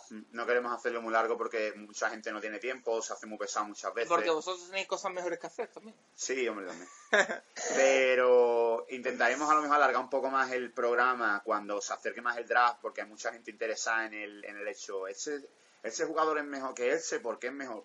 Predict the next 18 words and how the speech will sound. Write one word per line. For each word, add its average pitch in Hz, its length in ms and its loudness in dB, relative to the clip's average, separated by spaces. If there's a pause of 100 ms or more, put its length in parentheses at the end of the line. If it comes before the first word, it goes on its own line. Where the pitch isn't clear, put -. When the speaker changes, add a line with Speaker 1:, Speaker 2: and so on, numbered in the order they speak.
Speaker 1:
Pues 101 160 -4 (340)
hablamos 113 460 -2
a 131 60 -4
lo 127 80 -8
mejor, 123 180 -8 (140)
a 101 220 0
lo 101 60 -4
mejor 98 200 -6
hacemos 110 300 -10
como 87 180 -16
mucho, 95 240 -10
ya 113 80 0
te 104 80 -6
digo, 104 140 -8
una 87 260 -10
hora 104 140 -6
de 101 80 -6
programa, 104 580 -4